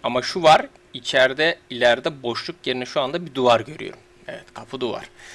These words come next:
Kısacası içeride bir şeyler olmuş. Warp teknolojimizi kullanıyoruz. Warper'lardan bunu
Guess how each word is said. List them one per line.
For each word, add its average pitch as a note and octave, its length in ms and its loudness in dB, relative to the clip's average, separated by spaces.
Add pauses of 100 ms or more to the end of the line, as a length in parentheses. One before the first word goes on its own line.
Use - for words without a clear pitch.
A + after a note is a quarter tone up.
(420)
Kısacası C3 540 0
içeride D#3 640 0 (280)
bir - 100 -12
şeyler - 320 -4
olmuş. A#2 520 -6 (960)
Warp F#3 280 6
teknolojimizi F3+ 560 2
kullanıyoruz. C#3+ 720 0 (680)
Warper'lardan C#3 760 2 (180)
bunu C3 300 -2